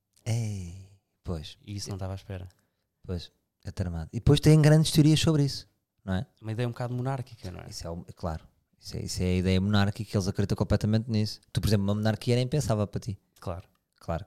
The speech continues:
Speaker 1: claro, impensável.
Speaker 2: E para ti?
Speaker 1: Não, impensável. Impensável. Até porque não, não, eh, ah, não sei, não, porque <laughs> isso é, tu podes ter sorte com um rei,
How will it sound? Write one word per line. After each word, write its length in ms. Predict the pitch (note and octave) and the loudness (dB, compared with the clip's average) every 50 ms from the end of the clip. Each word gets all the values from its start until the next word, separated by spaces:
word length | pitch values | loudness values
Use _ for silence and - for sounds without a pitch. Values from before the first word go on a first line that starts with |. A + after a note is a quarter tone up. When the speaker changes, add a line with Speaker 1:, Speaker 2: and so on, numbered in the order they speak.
| _ | _
Speaker 1:
claro, 220 | - - G2+ G2 F#2 | -16 -14 -14 -14 -12
impensável. 340 | F2+ - E2+ E2 - - | -14 -14 -14 -14 -10 -8
Speaker 2:
E 20 | B2+ | -4
para 120 | - B2 A2+ | -4 -4 -4
ti? 220 | - G#2+ G2 - _ _ _ _ _ _ _ _ _ _ | -6 -8 -12 -14 _ _ _ _ _ _ _ _ _ _
Speaker 1:
Não, 240 | - F2+ D#2+ E2+ G2+ - | -14 -14 -14 -14 -14 -16
impensável. 480 | - F2 - F2 E2+ - - - F2 F2+ - _ _ _ _ _ _ _ _ _ _ _ _ _ _ _ _ - | -16 -10 -8 -8 -8 -8 -12 -16 -16 -20 -20 _ _ _ _ _ _ _ _ _ _ _ _ _ _ _ _ -20
Impensável. 560 | F2 - E2+ E2+ D#2+ - E2 D#2+ D#2 E2+ - - | -16 -12 -10 -10 -10 -10 -10 -10 -10 -12 -14 -14
Até 220 | - - - A#2 G#2+ | -14 -4 -2 -2 -2
porque 200 | - - - - | -2 -4 -6 -4
não, 180 | A#2+ A#2 A#2 A#2 | -2 -2 -2 -2
não, 460 | A#2+ A#2+ A#2 A2+ A2+ A2 G#2+ G2+ A2+ - _ _ _ _ _ _ _ _ _ _ _ _ _ _ _ _ - | -2 -2 -2 0 0 -2 -2 -4 -6 -10 _ _ _ _ _ _ _ _ _ _ _ _ _ _ _ _ 0
eh, 800 | A2+ A2 A2 G#2+ A2 G#2+ G#2+ G#2+ G#2+ G#2+ G#2+ G#2+ G#2+ G#2+ G#2 G2+ G#2+ - - _ _ _ _ _ _ _ _ _ _ _ _ _ _ _ _ - | 2 4 4 6 4 4 4 4 4 4 4 4 2 2 0 -2 -6 -10 -14 _ _ _ _ _ _ _ _ _ _ _ _ _ _ _ _ -12
ah, 120 | B2 - _ _ _ | -12 -12 _ _ _
não 240 | D3+ D3 D#3 D3+ D#3 | -8 -6 -6 -4 -2
sei, 260 | - - - D#3+ D#3+ | 0 2 2 2 2
não, 120 | D3 D3+ C3+ | 2 0 -4
porque 500 | - - - - - - - - - - - - - - | -6 -12 -8 -6 -6 -6 -4 -8 -4 4 6 6 6 6
<laughs> 260 | - - - - - - | 6 6 6 6 6 6
isso 160 | - - - | 2 0 0
é, 40 | - - - - - - - - - | -2 -4 -10 -20 -20 -20 -20 -18 0
tu 100 | - - | 2 4
podes 240 | B2+ - D#3+ D#3+ - | 8 8 8 8 8
ter 100 | - E3+ | 8 8
sorte 280 | C#3+ - D#3 C#3 - - | 8 8 8 6 6 6
com 180 | - D3+ D3 | 6 8 10
um 60 | D3 C3+ | 10 10
rei, 420 | B2+ A2+ B2+ A#2 G2+ G2+ C3+ F#3 | 10 8 10 10 8 6 4 0